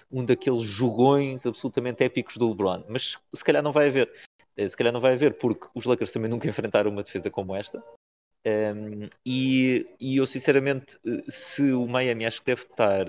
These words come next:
descansado por ter mais um dia de descanso para o Bam, eu fico mais descansado por haver um dia de descanso para o LeBron. Porque ele claramente, durante o jogo todo, ele tá a fazer um esforço muito grande a defender,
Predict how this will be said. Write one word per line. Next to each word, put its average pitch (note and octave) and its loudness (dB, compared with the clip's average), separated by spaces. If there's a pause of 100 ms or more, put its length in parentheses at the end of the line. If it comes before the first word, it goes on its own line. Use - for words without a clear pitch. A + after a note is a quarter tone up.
descansado - -4
por A#2 -10
ter A2+ 0
mais G#2+ -4
um A2+ -6
dia A2 -2
de A2 -4
descanso - -4
para G#2+ 2
o G2+ 4
Bam, G#2+ 0
eu A#2+ 0
fico - -12
mais A#2+ -6
descansado A2+ -4
por A2+ -8
haver A2+ -2
um A2+ -6
dia A2 -2
de - -4
descanso - -8
para A2 2
o A2 4
LeBron. F#2+ 0 (520)
Porque G2+ -2
ele A2+ 0
claramente, B2 0
durante A#2 -2
o A2+ 0
jogo B2+ 0
todo, G2+ -2
ele A2 4
tá B2+ 4
a B2 -8
fazer G#2+ -4
um A2 -2
esforço A2+ -6
muito B2 -8
grande A2+ 2
a - 2
defender, F#2+ -2